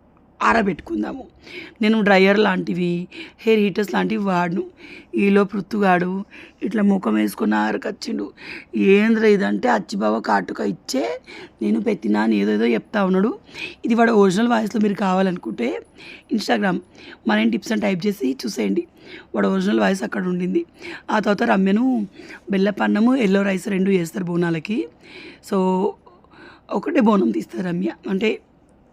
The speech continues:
ఒకదాని మీద ఒకదాని మీద ఒక కుండ ఉంటుందన్నమాట. So బెల్లం అన్నం శేఖర్కి ఈ మధ్య బాగా నచ్చుతుంది. మనం బాగా పూజ చేసినప్పుడు గుళ్ళో పె-, పెడుతున్నారు కొంతమంది బెల్లం అన్నం,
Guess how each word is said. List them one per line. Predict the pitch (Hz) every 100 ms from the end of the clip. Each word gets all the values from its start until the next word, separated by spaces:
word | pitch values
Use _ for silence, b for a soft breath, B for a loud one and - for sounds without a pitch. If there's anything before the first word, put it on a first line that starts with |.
| _ _ -
ఒకదాని | 196 220 214 196
మీద | 208
ఒకదాని | 214 202 196
మీద | 202
ఒక | 214
కుండ | 208 104 95
ఉంటుందన్నమాట. | 92 - - - - - - B B B -
So | 202
బెల్లం | 185 175 180
అన్నం | 180 185 285 - B B B
శేఖర్కి | - 220 208 -
ఈ | 185
మధ్య | 180 196
బాగా | 185 175
నచ్చుతుంది. | 180 185 - - - B B B B 202
మనం | 196
బాగా | 190 190
పూజ | 214 226 202
చేసినప్పుడు | 196 - 196 208 233 247 202 170 B B B B B 175
గుళ్ళో | 185 202
పె-, | 214 196
పెడుతున్నారు | 208 208 202 214
కొంతమంది | 196 180 180 180 170
బెల్లం | 170 170
అన్నం, | 165 180